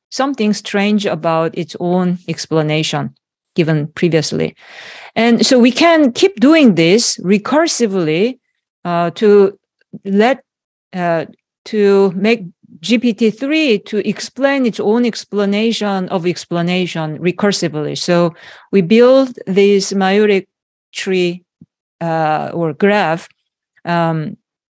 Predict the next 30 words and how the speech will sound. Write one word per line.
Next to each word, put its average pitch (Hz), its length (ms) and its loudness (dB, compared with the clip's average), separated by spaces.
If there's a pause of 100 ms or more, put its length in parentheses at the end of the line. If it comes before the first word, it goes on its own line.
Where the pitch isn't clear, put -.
(520)
for 247 140 0
some 214 200 2
time, 185 440 0 (360)
and 226 180 4
then 269 320 4
only 330 280 2
keep, 254 520 -2 (360)
uh, 170 500 -2
branches 240 680 -2
that 208 300 0
are 185 340 0
logically 214 500 2
integral, 196 560 -2
throwing 214 340 -4
out 170 380 -2
the 156 500 -2
non-integral 170 720 0
part 160 340 -6
for 170 200 -6
now. 156 260 -4 (480)
But 240 120 4
even 359 240 4
after 220 680 2 (240)
chopping 285 360 2
the 214 80 2
branches 220 720 -2
where 190 520 0 (400)
there's 202 280 0
logical 202 440 0
inconsistencies, 208 1080 -2